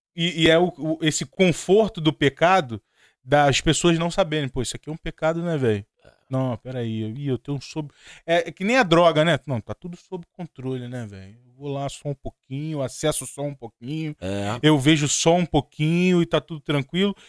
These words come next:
Speaker 1: Isso eu não falo só no âmbito da pornografia, eu falo também sobre a saúde. A gente tava conversando com a saúde aqui,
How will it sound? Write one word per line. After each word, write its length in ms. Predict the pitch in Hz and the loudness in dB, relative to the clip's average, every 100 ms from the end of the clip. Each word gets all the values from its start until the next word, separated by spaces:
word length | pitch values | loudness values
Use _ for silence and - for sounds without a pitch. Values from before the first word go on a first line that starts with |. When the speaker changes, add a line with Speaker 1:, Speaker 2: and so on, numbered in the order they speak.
| 101 | -2
Speaker 1:
Isso 240 | 160 190 226 | 2 4 2
eu 40 | |
não 80 | 208 | 2
falo 240 | 208 208 | 2 2
só 220 | - 214 | 4 2
no 120 | 208 208 | 4 2
âmbito 220 | 208 180 | 0 2
da 140 | 202 | 0
pornografia, 640 | 202 202 202 202 - 196 | 4 4 6 4 2 2
eu 80 | 175 | 2
falo 200 | - 175 | 4 0
também 260 | 175 170 180 | 0 -2 -2
sobre 280 | - 175 180 | -2 0 2
a 40 | |
saúde. 340 | - 170 170 147 | 2 2 2 0
A 20 | |
gente 120 | 147 | 0
tava 220 | 151 151 - _ _ _ | 0 0 -4 _ _ _
conversando 400 | 151 139 147 143 | 2 2 0 -8
com 100 | 147 | -8
a 40 | 139 | -8
saúde 360 | 143 151 139 | -6 -6 -4
aqui, 300 | 127 - 160 | -4 -4 -6